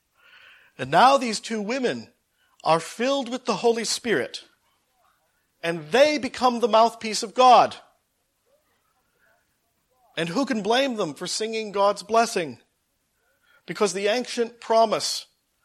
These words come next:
that salvation would come through the seed of woman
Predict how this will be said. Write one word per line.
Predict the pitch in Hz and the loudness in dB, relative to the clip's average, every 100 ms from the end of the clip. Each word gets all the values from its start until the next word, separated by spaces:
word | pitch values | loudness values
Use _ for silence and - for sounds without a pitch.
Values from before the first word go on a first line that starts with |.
| _ _ _ _ _ _ _ | _ _ _ _ _ _ _
that | 165 - | -8 -2
salvation | - 208 208 247 - 208 | 4 4 6 0 -2 -4
would | 208 190 | -4 -4
come | - 214 214 202 | -2 0 0 -2
through | 190 214 | -8 -8
the | 185 175 | -6 -6
seed | - 233 226 196 | -6 -6 -4 -4
of | 180 | -2
woman | 202 208 143 120 | -2 0 -2 -6